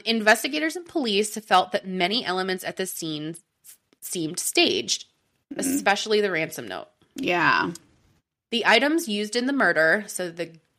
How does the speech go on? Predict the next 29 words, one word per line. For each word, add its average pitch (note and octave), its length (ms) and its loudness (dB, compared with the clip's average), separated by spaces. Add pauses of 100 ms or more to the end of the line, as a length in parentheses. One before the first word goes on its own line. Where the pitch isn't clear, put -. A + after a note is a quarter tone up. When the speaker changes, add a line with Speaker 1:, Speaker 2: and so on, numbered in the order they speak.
Speaker 1:
garrote, E3+ 460 0
is - 300 -20
that - 0 -
Speaker 2:
Garrote. G#3+ 200 6 (100)
Speaker 1:
how A3+ 60 0
you C#4 120 -2
pronounce C#4+ 280 -4
it? - 100 -20
Okay. - 160 -6
Speaker 2:
Yeah. E3+ 300 2
Mm-hmm. G#3 200 -2
Speaker 1:
Which F3+ 180 2 (140)
apparently G#3+ 640 2 (160)
is F#3 140 0
a G3 60 2
handheld G3+ 580 -2
ligature, D#3+ 540 -4
which, - 160 -16 (100)
ooh, D3 280 -6 (500)
was G3 180 -2
fashioned G3+ 460 4
from F#3+ 180 0
a D3 60 -6
paintbrush F#3 840 2 (720)
and F3+ 440 -2 (100)
a F#3 40 -6
heavy-duty G3+ 440 -4
flashlight D#3+ 500 0
were F3 140 -6